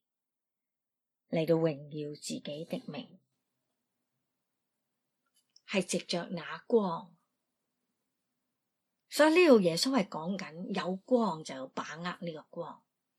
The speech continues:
而我哋都係，都係要肯常常來就光。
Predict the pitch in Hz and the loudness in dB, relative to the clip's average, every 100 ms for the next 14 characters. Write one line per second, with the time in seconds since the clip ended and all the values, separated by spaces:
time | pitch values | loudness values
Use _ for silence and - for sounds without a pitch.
0 | _ _ - - - 208 214 190 208 240 | _ _ -20 -12 2 6 8 6 4 4
1 | 190 269 247 165 135 170 _ _ _ _ | 2 0 0 -2 -6 -12 _ _ _ _
2 | _ _ _ _ _ _ _ _ _ _ | _ _ _ _ _ _ _ _ _ _
3 | _ - 311 214 190 202 190 185 - 170 | _ 0 4 4 6 6 4 2 -4 0
4 | 220 254 - _ - - 190 160 156 - | 2 0 -4 _ -12 -2 0 0 -4 -4
5 | 170 147 151 151 202 - 165 151 - 190 | -4 -4 -6 -6 -8 -8 -8 -8 -2 -2
6 | 170 151 | -2 -8